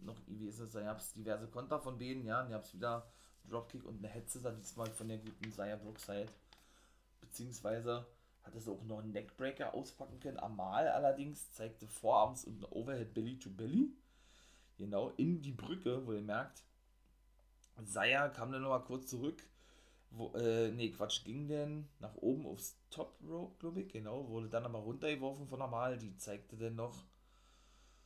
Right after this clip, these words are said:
äh, noch eine Aktion und dann den French Hook, ist eigentlich auch nur, ähm, ja, Spinebuster gewesen. Sie nennt den French Hook und das war dann auch schon gewesen, also.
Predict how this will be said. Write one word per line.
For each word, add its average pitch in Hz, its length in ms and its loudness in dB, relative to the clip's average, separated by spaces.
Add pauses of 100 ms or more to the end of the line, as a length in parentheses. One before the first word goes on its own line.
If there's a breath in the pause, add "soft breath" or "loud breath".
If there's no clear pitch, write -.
(520 soft breath)
äh, 113 400 -2
noch 113 220 -8 (120)
eine 135 360 0
Aktion - 500 4
und 127 140 0
dann 120 100 2
den 117 200 -4
French 139 640 4
Hook, - 340 -10 (260)
ist - 160 -8
eigentlich 110 300 -4
auch 131 160 -4
nur, 104 300 -8 (260)
ähm, 101 640 -6 (400)
ja, - 140 -10 (380)
Spinebuster 107 640 2
gewesen. 107 500 -6
Sie 107 120 -6
nennt 110 200 -4
den 110 120 -2
French - 320 -6
Hook 113 160 -6
und 98 140 -8
das 92 140 -8
war 92 160 -4
dann 107 140 -8
auch 82 100 -10
schon 101 200 -8
gewesen, 95 360 -6
also. 95 320 -8